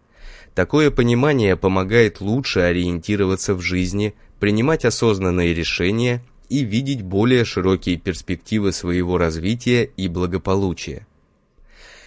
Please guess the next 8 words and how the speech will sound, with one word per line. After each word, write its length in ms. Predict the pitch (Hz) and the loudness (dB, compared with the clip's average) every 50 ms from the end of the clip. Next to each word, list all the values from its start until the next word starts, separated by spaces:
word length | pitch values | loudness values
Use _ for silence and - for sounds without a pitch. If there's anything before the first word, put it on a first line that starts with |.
| - - - | -20 -14 -6
Исследования 920 | - 98 90 - - 98 113 143 147 139 139 131 127 123 123 120 113 107 | -4 -2 -2 -2 0 2 2 4 4 6 6 4 4 4 4 4 4 2
и 180 | - - - 98 | 2 2 0 2
работы 480 | 92 95 92 90 113 139 151 - 104 90 | 4 4 2 4 4 2 2 2 0 0
вроде 400 | 82 87 92 92 90 90 92 87 | 0 2 0 0 0 0 -2 -2
«Богатства 720 | 85 82 85 95 92 90 95 98 92 - - - 92 90 | -2 -2 -2 -2 -2 0 0 0 0 0 -4 -4 -4 -2
народов» 600 | 90 92 92 95 101 98 92 90 87 - - - _ | 0 0 0 2 2 2 2 0 -2 -4 -6 -10 _
Адама 380 | - 95 92 82 90 87 87 90 | -2 -2 0 0 0 -2 -2 -2
Смита, 640 | - - 101 104 131 147 139 - - 90 78 - | -2 -2 0 0 0 0 -2 -2 -2 -2 -2 -2